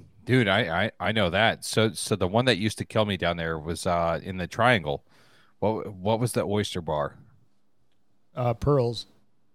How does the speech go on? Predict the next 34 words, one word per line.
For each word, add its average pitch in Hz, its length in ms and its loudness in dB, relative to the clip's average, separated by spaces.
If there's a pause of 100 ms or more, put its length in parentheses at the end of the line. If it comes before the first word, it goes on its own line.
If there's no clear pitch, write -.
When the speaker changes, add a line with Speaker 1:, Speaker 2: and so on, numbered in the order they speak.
(140)
Speaker 1:
Yeah, 98 160 2
Pearls. 101 640 2
When 101 120 -6
you 101 60 -2
start 101 300 -2
doing 104 200 2
oyster 101 420 -2
shots 87 380 -2
at, 90 220 -4
at, 87 260 -4
at 87 200 -6 (340)
two 113 160 -2
o'clock 92 380 -2
in 95 80 -6
the 90 80 -4
morning, 92 320 -4
you 90 140 -6
know 95 240 0
life's 85 360 -4
gonna 87 160 -6
be 80 140 -6
bad. 78 320 -4 (1400)
Speaker 2:
Oysters 160 440 -2
are 127 220 -4 (240)
disgusting. 110 600 -2 (800)
Speaker 1:
No, 95 240 2
just, 110 380 -4
just - 260 -6
the 90 120 -2
headache 113 640 -2
behind 98 420 -4
those 95 160 -10
shots, 85 460 -10
man. 82 260 -20